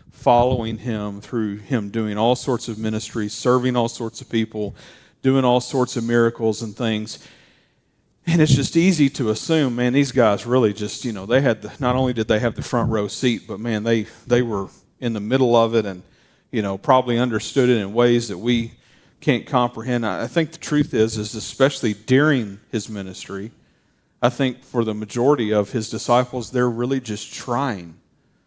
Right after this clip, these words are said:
to understand. They're trying to get it. And even with him day in and day out, they're still learning moment by moment by moment. We have this moment here with Simon Peter,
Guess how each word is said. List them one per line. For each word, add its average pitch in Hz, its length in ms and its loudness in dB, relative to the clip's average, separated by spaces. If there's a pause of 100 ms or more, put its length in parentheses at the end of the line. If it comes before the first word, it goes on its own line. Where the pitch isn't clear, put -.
(220)
to - 140 -4
understand. 117 680 -4
They're 113 120 -4
trying 127 560 -2
to 110 60 -6
get 110 240 -6
it. 78 140 -14 (500)
And 120 140 -2
even 139 600 -2 (140)
with 139 260 2
him 113 280 -4
day 120 360 2
in 117 220 -2
and 104 240 -10
day 113 340 2
out, 98 420 -2 (640)
they're 123 120 2
still 127 480 0
learning 113 540 0
moment 113 600 -2
by 104 200 0
moment 110 560 -4
by 104 160 -2
moment. 104 400 -4
We 101 120 -10
have 107 200 -2
this 120 220 -6
moment 123 420 -2
here 147 180 2
with 101 140 -8
Simon 123 380 -4
Peter, - 340 -6